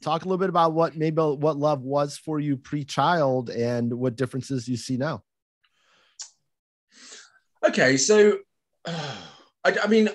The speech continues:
Speaker 2: I think, I think for one, there wasn't, there wasn't the, the same urgency. Um, I would say, I think, I think my, my experience of love heightened when I, when I had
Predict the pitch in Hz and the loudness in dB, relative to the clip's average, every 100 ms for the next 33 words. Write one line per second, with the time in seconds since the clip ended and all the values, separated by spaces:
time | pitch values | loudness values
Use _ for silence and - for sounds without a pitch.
0 | - 185 214 254 - 170 214 240 190 165 | -2 -2 0 -2 -4 0 4 2 0 -10
1 | 180 160 156 127 101 98 _ _ _ _ | -6 2 4 4 2 -2 _ _ _ _
2 | _ _ _ _ _ _ _ _ _ _ | _ _ _ _ _ _ _ _ _ _
3 | _ - 160 156 185 208 226 - 170 165 | _ 0 2 4 4 4 2 0 0 2
4 | 196 208 156 165 160 - 135 - 151 147 | 2 0 0 -6 -6 -6 -4 2 2 2
5 | 131 - _ - 135 131 110 107 - 92 | -2 -6 _ -8 -4 -2 -2 -4 -4 -6
6 | 87 - _ - 123 117 113 107 104 101 | -6 -12 _ -4 0 2 4 2 0 -2
7 | - - 117 110 - 101 104 160 139 135 | -10 -6 -4 -4 0 0 0 -2 -2 0
8 | 196 208 - 139 143 131 123 120 139 135 | 0 -2 -2 -4 0 0 -2 -6 -8 -8
9 | 127 156 165 156 120 123 113 - 123 113 | -4 -2 -2 -4 -6 -4 -4 -4 -6 -4
10 | 98 98 98 95 95 104 101 98 101 95 | -8 -10 -10 -10 -10 -8 -8 -6 -6 -10